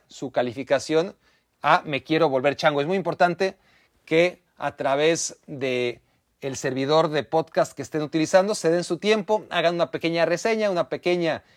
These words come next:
calificación. Eso ayuda muchísimo al algor-, al algoritmo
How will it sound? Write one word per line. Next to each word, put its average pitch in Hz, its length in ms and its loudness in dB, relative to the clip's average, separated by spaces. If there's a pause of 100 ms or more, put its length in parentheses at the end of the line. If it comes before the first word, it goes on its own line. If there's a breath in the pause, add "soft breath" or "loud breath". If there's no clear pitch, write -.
(160 soft breath)
calificación. 165 880 2 (380)
Eso 135 680 -2 (640)
ayuda 160 260 4
muchísimo 143 580 -6 (140)
al 117 140 -4
algor-, 123 400 2
al 131 260 -2
algoritmo 143 640 -2